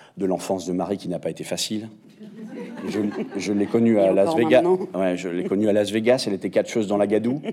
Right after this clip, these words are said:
Speaker 2: <laughs>
Speaker 1: Et, euh, je l'ai sauvée. Elle dérivait dans un bidon sur, sur le Gange, qui ne passe pas à Las Vegas. C'est le lac Tahoe, plutôt, le lac Tahoe.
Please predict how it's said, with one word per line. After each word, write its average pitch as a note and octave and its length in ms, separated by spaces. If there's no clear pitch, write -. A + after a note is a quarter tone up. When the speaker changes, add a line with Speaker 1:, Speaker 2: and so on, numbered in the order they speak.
Speaker 2:
<laughs> - 440
Speaker 1:
Et, F#2+ 160
euh, F#2 160
je G2+ 140
l'ai G#2 100
sauvée. F2+ 440
Elle F#2 140
dérivait G2 360
dans G2 200
un G2 80
bidon F#2+ 380
sur, F#2+ 240
sur - 220
le F#2+ 100
Gange, G2+ 400
qui G#2+ 100
ne G2+ 100
passe G#2 220
pas G2 180
à F#2 60
Las F2+ 200
Vegas. F2+ 420
C'est - 140
le F2+ 120
lac F#2+ 220
Tahoe, G2+ 260
plutôt, F#2+ 360
le F2+ 60
lac E2+ 200
Tahoe. F2 220